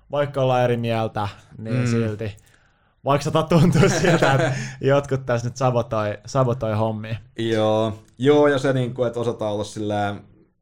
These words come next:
Speaker 2: ku <laughs> ollaan hyviä siinä, että eri mieltä olemisessa.
Speaker 1: Joo,
Speaker 2: Mm.
Speaker 1: toi on aika hyvin sanottu. Toi on tosi hyvin sanottu.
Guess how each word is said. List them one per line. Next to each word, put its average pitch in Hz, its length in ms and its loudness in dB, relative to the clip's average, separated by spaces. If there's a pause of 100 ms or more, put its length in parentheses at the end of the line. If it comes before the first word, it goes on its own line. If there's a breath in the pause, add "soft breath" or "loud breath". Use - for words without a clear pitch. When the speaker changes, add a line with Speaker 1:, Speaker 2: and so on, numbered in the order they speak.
(180)
Speaker 2:
ku 131 380 -4 (200)
<laughs> 156 320 -6
ollaan 117 320 -4
hyviä 120 300 -4
siinä, 98 280 -8
että 95 160 -16
eri 101 120 -6
mieltä 104 340 -6
olemisessa. 127 720 -6 (120)
Speaker 1:
Joo, 147 300 2
Speaker 2:
Mm. 117 60 -4
Speaker 1:
toi 185 140 0
on 156 120 2
aika 123 180 2
hyvin 120 160 0
sanottu. 110 360 -6
Toi - 240 -10
on 131 40 -2
tosi 117 140 0
hyvin 110 160 -4
sanottu. 110 380 -10